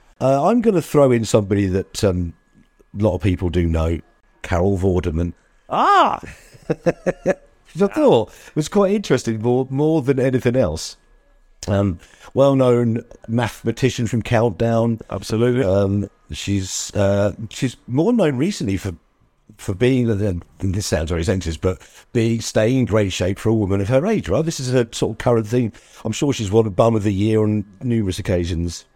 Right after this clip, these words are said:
Speaker 2: I mean, w-, when you say staying, Baz, she has had work done, but she's had very good work done.
Speaker 1: Oh, God, yeah. Uh, yeah, I
Speaker 2: Uh,
Speaker 1: mean,
Speaker 2: she, she, she looks better now than she did thirty years
Speaker 1: There
Speaker 2: ago
Speaker 1: you go.
Speaker 2: on, uh,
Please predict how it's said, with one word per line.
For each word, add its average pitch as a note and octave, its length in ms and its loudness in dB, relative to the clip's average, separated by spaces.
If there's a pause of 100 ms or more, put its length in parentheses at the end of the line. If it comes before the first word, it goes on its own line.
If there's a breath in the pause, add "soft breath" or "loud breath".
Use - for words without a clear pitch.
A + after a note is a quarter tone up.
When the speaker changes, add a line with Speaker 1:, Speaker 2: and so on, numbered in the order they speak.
(260)
Speaker 2:
I C3 100 0
mean, B2+ 140 0
w-, C#3 200 -2
when E3 140 -2
you E3+ 80 0
say D#3 180 0
staying, C#3+ 440 0
Baz, F#2+ 320 -4
she - 180 -2
has D#3 220 2
had C3 180 0
work A#2+ 300 2
done, F#2 180 -4
but G#2 160 -4
she's G#2+ 160 -4
had A#2 140 2
very B2 320 2
good A2+ 220 0
work G2+ 320 -2
done. A#3+ 80 0
Speaker 1:
Oh, - 40 0
God, F3+ 240 2
yeah. C2 160 -4 (140)
Uh, A2+ 120 0
yeah, G#2+ 220 -4
I - 60 -2
Speaker 2:
Uh, G#2+ 80 0
Speaker 1:
mean, G#2 80 -4 (280)
Speaker 2:
she, E3+ 220 -2
she, - 300 -6
she A3+ 180 -4
looks G#3+ 200 -2
better C#3+ 260 2
now C#3 280 2
than A2+ 120 -2
she - 140 -10
did B2+ 180 0
thirty A#2 340 -2
years A2+ 220 0
Speaker 1:
There A2 140 4
Speaker 2:
ago F2 200 0
Speaker 1:
you D#2+ 80 0
go. E2+ 60 0
Speaker 2:
on, G2+ 220 2
uh, G2+ 300 0